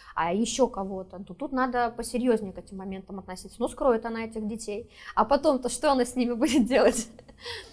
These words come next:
Поэтому тут, да, такие моменты. Даже если она просто приврет, там, не знаю, вес, э, там, не знаю, размер груди или еще что-то, а, а надо ли ей,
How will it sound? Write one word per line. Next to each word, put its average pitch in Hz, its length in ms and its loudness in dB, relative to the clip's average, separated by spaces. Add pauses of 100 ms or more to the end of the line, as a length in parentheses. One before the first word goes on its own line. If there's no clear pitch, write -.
(220)
Поэтому 254 460 0
тут, 262 180 -10
да, 233 160 2
такие 240 320 -6
моменты. 226 560 -4 (400)
Даже 311 320 8
если 339 340 0
она 311 160 -4
просто 359 420 -2
приврет, 277 500 2
там, 247 160 -2
не 254 80 0
знаю, 240 340 0
вес, 277 480 0
э, 220 360 0
там, 190 340 -8
не 220 80 -4
знаю, 208 280 -2
размер 247 360 2
груди 233 460 0
или 220 120 -4
еще 247 260 -2
что-то, 330 460 -2 (880)
а, 240 440 4
а 233 100 2
надо 285 260 2
ли 247 160 0
ей, 269 360 -2